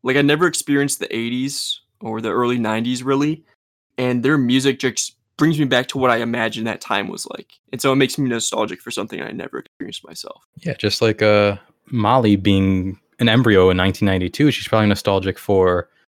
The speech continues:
Speaker 2: things that happened in nineteen ninety-two 'cause she's twenty-seven years old.
Speaker 1: <laughs> No shit. <laughs> So anyways, Steven, what's your second love it and hate it?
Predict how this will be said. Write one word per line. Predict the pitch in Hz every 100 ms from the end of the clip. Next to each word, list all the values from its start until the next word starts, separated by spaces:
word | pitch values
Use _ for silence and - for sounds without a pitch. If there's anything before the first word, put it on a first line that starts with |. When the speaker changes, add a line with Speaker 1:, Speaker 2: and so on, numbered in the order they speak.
| _ _ -
Speaker 2:
things | 107 98
that | 90
happened | 92 92 92
in |
nineteen | 87 87 95
ninety-two | 90 92 147
'cause | 117
she's | 101 -
twenty-seven | - 113 113 - 107 104
years | 101 95
old. | 95 92 87 - -
Speaker 1:
<laughs> | 165
No | 240 - 233
shit. | - - - - - - - - 147 123 -
<laughs> | - 294 160 _
So | - - 165
anyways, | 160 123 110 107 107 - -
Steven, | - - 117 113
what's | 123 139
your | 165 135
second | - 131 - 127 _
love | 113 110
it | 110 -
and | 110
hate | 127 -
it? | -